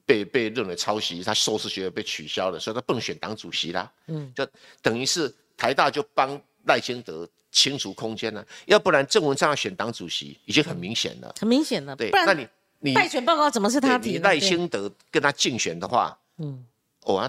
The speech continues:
Speaker 1: 代志就大条啊，
Speaker 2: 嗯，
Speaker 1: 对不对哈？
Speaker 2: 嗯。
Speaker 1: 然后或者，或者这个你不是党主席，你也没有今天就是这样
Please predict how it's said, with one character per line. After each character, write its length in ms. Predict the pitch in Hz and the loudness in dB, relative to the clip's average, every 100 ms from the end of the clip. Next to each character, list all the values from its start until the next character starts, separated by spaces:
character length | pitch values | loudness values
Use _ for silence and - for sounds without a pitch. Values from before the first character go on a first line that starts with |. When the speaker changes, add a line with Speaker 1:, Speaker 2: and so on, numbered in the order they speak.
| - | -4
Speaker 1:
代 140 | 90 | -8
志 120 | - | -8
就 80 | 87 | -10
大 140 | 85 80 | -6 -6
条 200 | - 64 | -6 -6
啊， 260 | 87 92 - - | -6 -8 -14 -6
Speaker 2:
嗯， 60 | |
Speaker 1:
对 60 | 196 | -6
不 60 | 170 | -4
对 160 | - | -6
哈？ 200 | 175 180 | -6 -4
Speaker 2:
嗯。 120 | 175 160 - | -4 -8 -4
Speaker 1:
然 140 | - | -2
后 80 | 160 | 0
或 380 | 165 - 285 151 | -4 2 4 4
者， 280 | - 92 87 _ _ _ _ _ - | 2 -4 -8 _ _ _ _ _ 0
或 200 | 240 139 | 2 2
者 300 | 101 87 85 _ _ _ _ | 0 -6 -10 _ _ _ _
这 120 | - 160 | -4 2
个 560 | 131 113 104 101 95 - _ | 2 2 -2 -4 -10 -14 _
你 120 | 107 | -8
不 100 | 92 | -4
是 120 | 123 | -2
党 200 | 143 104 | -2 -2
主 160 | - 87 | -4 -10
席， 320 | 76 73 71 - | -12 -12 -14 -2
你 140 | 107 | 2
也 100 | 110 | 2
没 80 | 123 | 2
有 80 | 117 | -4
今 260 | - 117 | -6 -10
天 160 | 120 113 | -8 -10
就 120 | 110 | -10
是 160 | 104 95 | -12 -12
这 160 | - | -4
样 80 | 110 | -4